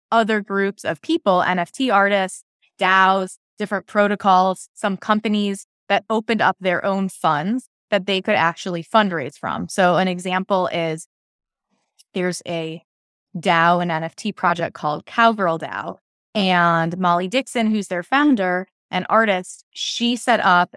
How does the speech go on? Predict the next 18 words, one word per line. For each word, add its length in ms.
a 560
fund 520
where 280
a 60
hundred 360
percent 460
of 200
the 220
N 120
F 240
Ts 520
were 120
supporting 840
various 500
reproductive 600
rights 260
nonprofits. 760
So 380